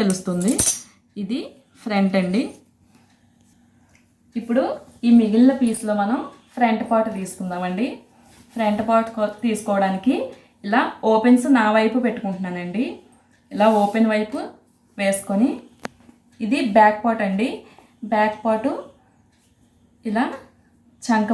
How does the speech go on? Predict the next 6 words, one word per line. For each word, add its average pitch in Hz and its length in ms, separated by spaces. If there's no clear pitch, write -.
వైపు 220 260
ఓపెన్కి, 233 400
ఓపెన్ 226 260
వైపు 233 240
ఉండేటట్టు 202 500
వేసుకుంటున్నానండి. 190 840